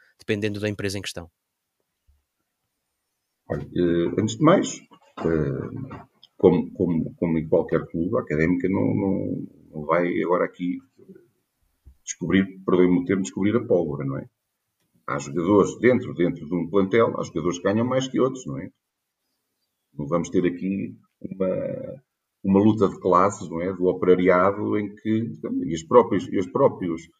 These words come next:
Speaker 2: os próprios jogadores, isso é, isso é, eu fui jogador de futebol, eu sei, eu sei reconhecer quem joga melhor que eu. Eu sei que, eu sei reconhecer quem é importante. Somos um grupo.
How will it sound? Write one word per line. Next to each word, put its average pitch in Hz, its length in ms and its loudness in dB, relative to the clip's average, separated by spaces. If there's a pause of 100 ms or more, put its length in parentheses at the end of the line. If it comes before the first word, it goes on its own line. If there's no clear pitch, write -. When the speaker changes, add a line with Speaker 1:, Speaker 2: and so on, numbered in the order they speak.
(320)
Speaker 2:
os - 80 -16
próprios 135 400 4
jogadores, 78 460 -2 (760)
isso 87 260 -4
é, 80 60 2 (100)
isso 82 220 -4
é, 76 140 0
eu 90 80 2
fui 101 160 -2
jogador 82 180 -2
de 73 60 -10
futebol, 82 240 0
eu 85 80 -2
sei, 90 260 0
eu 101 40 0
sei 127 180 2
reconhecer 127 400 0
quem 143 160 -2
joga 143 200 0
melhor 151 220 -2
que 151 120 -4
eu. 135 200 -4 (1600)
Eu - 40 -12
sei 110 180 4
que, - 180 0
eu 123 60 8
sei 151 160 4
reconhecer 123 400 4
quem 139 160 4
é 147 40 4
importante. 139 560 -2 (800)
Somos 101 260 2
um 98 100 2
grupo. 160 380 4